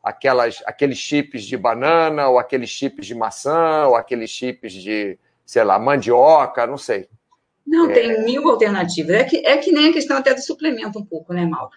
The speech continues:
Speaker 2: Sim, a gente consegue, com a alimentação, é, atingir muitas vezes o que um atleta normal precisa. Não tô falando de um atleta de elite
Speaker 1: É,
Speaker 2: e tal.
Speaker 1: profissional que toma bomba, que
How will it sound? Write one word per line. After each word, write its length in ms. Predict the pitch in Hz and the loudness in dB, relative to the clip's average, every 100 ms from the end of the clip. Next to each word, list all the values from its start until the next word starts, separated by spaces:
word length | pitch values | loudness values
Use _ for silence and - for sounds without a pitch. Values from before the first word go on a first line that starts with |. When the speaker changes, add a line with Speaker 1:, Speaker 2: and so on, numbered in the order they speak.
| _ _ | _ _
Speaker 2:
Sim, 200 | - 202 | -2 0
a 40 | |
gente 260 | 185 262 - | 0 -2 -4
consegue, 840 | 381 349 - 196 254 262 - - _ | -4 -6 0 2 2 0 -6 -16 _
com 260 | - 233 294 | -6 0 2
a 40 | |
alimentação, 920 | 208 185 175 170 156 - 180 226 196 175 - _ - | 2 0 0 0 -4 -4 -2 -2 -4 -10 -18 _ 0
é, 180 | 170 175 | 4 6
atingir 640 | 175 - 285 - 247 381 | 4 2 0 0 2 2
muitas 260 | 294 277 196 | 2 -2 -6
vezes 220 | - 208 | -6 -10
o 40 | 233 | -4
que 100 | 262 | 0
um 80 | |
atleta 460 | 294 320 226 285 359 | 0 2 2 2 2
normal 400 | 339 311 240 247 | 0 0 0 0
precisa. 400 | 247 339 202 180 | -2 -8 -8 -8
Não 100 | 180 175 | -8 -8
tô 100 | 208 | -8
falando 420 | 220 190 190 202 | -6 -6 -6 -10
de 60 | 196 | -6
um 80 | |
atleta 640 | 185 175 165 160 170 165 156 | -6 -6 -2 4 4 2 -4
de 140 | 151 151 | -4 -8
elite 420 | 147 143 170 170 | -8 -6 2 4
Speaker 1:
É, 80 | 147 | 4
Speaker 2:
e 20 | |
tal. 160 | - 143 | 4 0
Speaker 1:
profissional 680 | 160 - 170 165 170 165 | 2 4 4 6 6 4
que 100 | - | 0
toma 320 | 131 139 131 123 | -2 2 2 2
bomba, 540 | 120 156 156 123 | 6 6 6 4
que 80 | 117 | -2